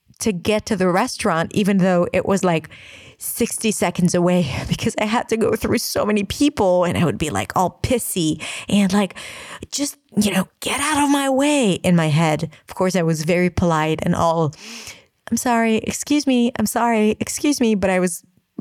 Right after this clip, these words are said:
generally late and I had to get there on time.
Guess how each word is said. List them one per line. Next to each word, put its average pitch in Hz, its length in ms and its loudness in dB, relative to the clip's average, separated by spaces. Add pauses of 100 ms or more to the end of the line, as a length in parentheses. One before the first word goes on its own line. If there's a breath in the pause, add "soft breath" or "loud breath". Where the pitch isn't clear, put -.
(300)
generally 202 640 2
late 165 600 0 (400 loud breath)
and 185 200 2
I 185 80 4
had 185 260 2
to 175 100 -4
get 175 320 0
there 170 360 2 (360 loud breath)
on 190 180 2
time. 175 560 2